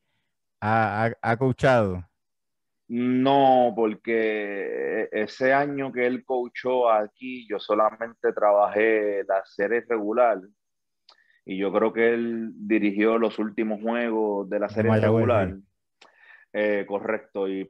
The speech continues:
Speaker 2: pues lamentablemente no me, no me tocó ninguna asignación con Mayagüez. Y entonces, pues, esa fue mi, yo creo que esa fue mi temporada de,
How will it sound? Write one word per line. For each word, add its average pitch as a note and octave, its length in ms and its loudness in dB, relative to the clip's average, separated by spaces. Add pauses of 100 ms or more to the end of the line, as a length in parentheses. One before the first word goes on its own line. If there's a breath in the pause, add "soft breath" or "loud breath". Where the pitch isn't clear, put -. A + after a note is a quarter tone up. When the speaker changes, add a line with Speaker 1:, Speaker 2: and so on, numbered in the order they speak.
Speaker 2:
pues D#3+ 180 -4
lamentablemente B2 760 -4
no B2 120 -6
me, A#2+ 320 -4
no A2 160 -10
me A#2 100 -6
tocó A#2+ 320 2
ninguna A#2+ 340 -4
asignación A#2 580 -4
con A#2 180 -2
Mayagüez. A2+ 640 0 (720)
Y G#2+ 80 -8
entonces, G#2+ 440 -2
pues, G2+ 520 0
esa G2 280 -4
fue A2+ 220 -2
mi, G#2+ 580 -6
yo F#2 100 0
creo G2 120 2
que G#2+ 80 0
esa A2+ 140 -2
fue A#2 120 0
mi A2 220 -4
temporada G#2 680 0
de, G#2 360 -4